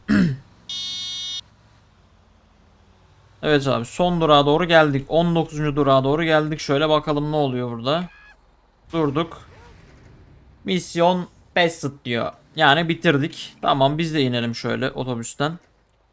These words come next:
Evet abi, yolcu kalmasın otobüsün içinde. Şöyle binebiliyor muyum? Yok, binemiyorum. Neyse. Evet abi, bugün otobüs şoförü olduk. İ E T T otobüs sürdük. Yedi yüz altmış numara. Bak,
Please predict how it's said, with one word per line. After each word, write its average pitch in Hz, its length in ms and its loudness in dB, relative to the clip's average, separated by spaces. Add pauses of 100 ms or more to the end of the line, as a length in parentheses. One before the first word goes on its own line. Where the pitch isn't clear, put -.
(720)
Evet 170 240 4
abi, 147 260 8
yolcu 165 320 2
kalmasın 175 680 2
otobüsün 135 460 -4
içinde. 135 460 -4
Şöyle 143 220 -4
binebiliyor 147 360 -2
muyum? 147 320 -6
Yok, 120 260 -8
binemiyorum. 117 380 -6 (1000)
Neyse. 170 420 2 (1800)
Evet 226 260 6
abi, 170 320 6
bugün 214 360 2 (220)
otobüs 202 380 2
şoförü 220 380 6
olduk. 202 540 6 (380)
İ 165 120 2
E 185 100 4
T 185 180 2
T 196 100 0
otobüs 175 340 -2
sürdük. 143 500 -6
Yedi 139 180 0
yüz 143 120 -2
altmış 143 380 -2
numara. 120 260 -2
Bak, 123 140 -2